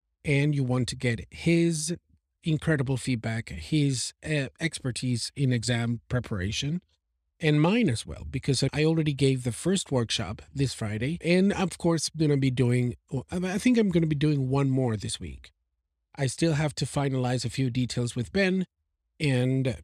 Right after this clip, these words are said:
yes, I mean, we're trying to organize so people don't get repeated information and we don't overstep on each other's workshops.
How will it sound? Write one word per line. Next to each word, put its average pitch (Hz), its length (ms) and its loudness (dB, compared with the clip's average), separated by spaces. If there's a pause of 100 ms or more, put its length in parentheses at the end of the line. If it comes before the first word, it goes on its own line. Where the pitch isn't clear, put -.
yes, 143 440 0
I 139 60 -4
mean, 131 220 0
we're 120 400 -2
trying 165 280 2
to 160 80 -4
organize 139 500 0
so 123 180 -2 (100)
people 147 320 0
don't 135 320 0
get 117 260 -2
repeated 117 380 -4
information 185 840 2
and 139 200 2
we 143 200 0 (400)
don't 151 360 4
overstep 135 640 0
on 127 140 -2
each 131 180 0
other's 120 400 -2
workshops. - 720 -2